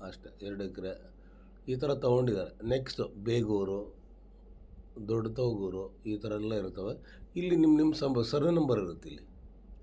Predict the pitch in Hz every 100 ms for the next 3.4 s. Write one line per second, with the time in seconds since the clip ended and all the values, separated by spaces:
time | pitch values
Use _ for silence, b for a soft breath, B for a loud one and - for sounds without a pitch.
0 | - 120 117 110 101 98 95 92 87 90
1 | 82 82 78 78 - - - - - -
2 | - - 95 85 - - - B B B
3 | - - 117 107